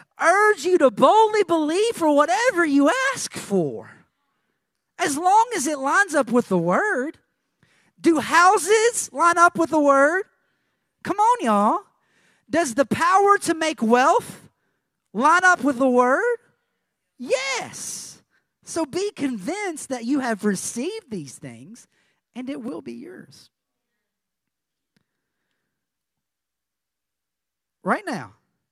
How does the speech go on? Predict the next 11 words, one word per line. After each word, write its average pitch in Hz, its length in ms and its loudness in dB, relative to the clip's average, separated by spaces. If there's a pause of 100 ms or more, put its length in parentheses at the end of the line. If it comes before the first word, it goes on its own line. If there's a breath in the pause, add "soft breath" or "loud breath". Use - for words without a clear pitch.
(500)
if 180 180 -6
you 294 200 -2
go 349 200 -4
to 330 120 -8
the 269 120 -10
throne 151 520 -10
and 160 140 -16
say, 165 160 -10
"God, 175 360 -6 (1200)
give 302 380 -8
me 269 480 -8